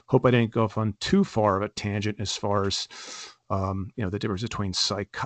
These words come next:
psychopath and, and all those things. But those are just, uh, again, several of the elements you need to consider.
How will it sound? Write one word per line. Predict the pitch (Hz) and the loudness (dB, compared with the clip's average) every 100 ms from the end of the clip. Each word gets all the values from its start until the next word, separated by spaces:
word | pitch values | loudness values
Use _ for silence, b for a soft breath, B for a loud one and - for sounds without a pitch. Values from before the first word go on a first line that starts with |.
| - | -6
psychopath | 95 - 113 107 107 - 107 95 92 - | -4 2 2 2 -2 0 -2 0 -2 -4
and, | 92 | -6
and | 104 104 | -2 2
all | 98 | 4
those | 98 95 | 2 0
things. | - 92 - | -2 -8 -10
But | 101 | -2
those | 110 104 | -2 0
are | |
just, | 104 - - B B B B _ _ | 0 -2 -4 B B B B _ _
uh, | 101 95 95 | 0 0 -2
again, | - 113 98 | 2 4 4
several | - - 117 110 | 2 4 6 6
of | 104 | 6
the | 104 | 4
elements | 107 101 92 92 | 6 6 6 4
you | 101 | 4
need | 104 95 | 4 4
to | |
consider. | - 90 87 - 98 82 | 0 0 4 6 4 2